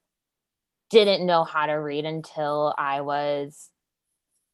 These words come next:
going into second grade, third grade,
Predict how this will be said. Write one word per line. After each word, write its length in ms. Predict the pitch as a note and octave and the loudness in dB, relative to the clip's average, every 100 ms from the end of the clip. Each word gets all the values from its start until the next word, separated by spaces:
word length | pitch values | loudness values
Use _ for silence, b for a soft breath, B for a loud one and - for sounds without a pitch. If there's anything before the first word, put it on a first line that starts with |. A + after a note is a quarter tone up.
| _ _ _ _ _ _ _ _ _ _ _ _ _ _ _ _ | _ _ _ _ _ _ _ _ _ _ _ _ _ _ _ _
going 380 | - C#3 C#3+ D3 | -8 -8 -6 -10
into 420 | D3 D3+ - D#3 | -10 -12 -8 -8
second 500 | D3+ D3 D3 D#3 D#3+ - _ | -8 -10 -8 -8 -10 -14 _
grade, 460 | F3+ F3 F#3 G3+ - _ - | -2 0 0 -2 -12 _ -8
third 260 | D3 D3+ | -6 -6
grade, 360 | F3 G3 G#3 | 0 2 2